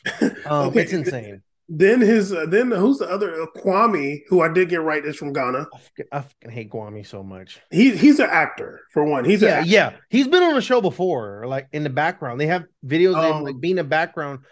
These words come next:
Speaker 2: in a previous wedding on the show. So
Speaker 1: That's funny.
Speaker 2: I'm like,
Speaker 1: He
Speaker 2: "This guy's an absolute actor." He,
Speaker 1: He's
Speaker 2: he's
Speaker 1: an
Speaker 2: like,
Speaker 1: actor.
Speaker 2: "Oh, mu-," I'm like, "You're just literally,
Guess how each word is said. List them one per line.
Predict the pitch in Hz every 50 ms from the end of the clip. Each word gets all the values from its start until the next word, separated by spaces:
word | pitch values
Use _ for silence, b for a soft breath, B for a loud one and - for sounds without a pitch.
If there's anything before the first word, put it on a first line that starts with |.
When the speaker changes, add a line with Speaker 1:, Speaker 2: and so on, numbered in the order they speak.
| b b b
Speaker 2:
in | - 151 151
a | 143
previous | 143 - 180 190 185 165 165 160 131 131
wedding | 131 143 151 156 156 147 143
on | 135 131 123
the | 120
show. | 113 - 135 123 110 95 87 107 -
So | - 147 143 151
Speaker 1:
That's | 143 - -
funny. | 160 139 135
Speaker 2:
I'm | 226 233
like, | 240 226
Speaker 1:
He | 208 269
Speaker 2:
"This | 254 247
guy's | 359 339 330 254
an | 247 - _ -
absolute | - 302 208 294 208 - 233 226 208 175
actor." | 170 160 175 170 - - 180 180 170
He, | 156 185 190 156 - - -
Speaker 1:
He's | 175 180
Speaker 2:
he's | 175
Speaker 1:
an | 208
Speaker 2:
like, | 202 196 220
Speaker 1:
actor. | 196 - -
Speaker 2:
"Oh, | 208 214 220 214 208
mu-," | 196 208 202 196 208
I'm | 226 214
like, | 214 208 185 165 160
"You're | 160 185 214 226
just | 214 269 262 214 196
literally, | 190 180 180 185 190 196 196 196 196 196 196